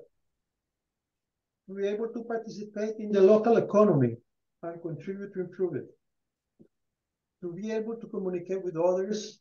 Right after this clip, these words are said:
to be a good reader, a good observer, to be willing to experiment, to be able to rely on science, to comprehend reality and transform it,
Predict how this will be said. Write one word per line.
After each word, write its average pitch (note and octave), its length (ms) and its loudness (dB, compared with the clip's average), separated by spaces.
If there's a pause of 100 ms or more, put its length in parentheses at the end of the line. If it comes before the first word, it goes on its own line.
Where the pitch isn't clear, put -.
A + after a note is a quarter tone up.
to D3 80 0
be E3 140 6
a F3 60 8
good F3 260 4
reader, F#3 560 6
a D3 80 0
good E3+ 220 6
observer, F3+ 640 4 (260)
to D#3 60 -6
be D#3+ 140 6
willing F#3 360 6
to F3 80 0
experiment, F3+ 640 6 (1000)
to F#3+ 80 -4
be G#3+ 180 4
able A3+ 220 8
to G#3+ 220 -10
rely F#3 240 -2
on G3 140 -4
science, E3+ 680 -4 (640)
to F#3 140 -12
comprehend F3+ 640 -8
reality G3+ 600 -2
and F3 260 0
transform E3+ 540 4
it, A#2+ 100 0